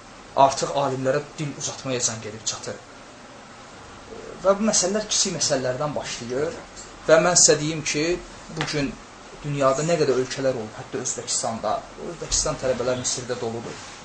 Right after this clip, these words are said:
Nə qədər ölkələrdə olub, sələfi dəvətin ən pik nöqtəsində dəvəti kalbasa saskana darmadağın.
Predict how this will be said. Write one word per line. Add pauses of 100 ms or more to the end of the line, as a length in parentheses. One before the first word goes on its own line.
(200)
Nə
qədər
ölkələrdə
olub, (380)
sələfi
dəvətin (120)
ən
pik
nöqtəsində (340)
dəvəti
kalbasa
saskana
darmadağın.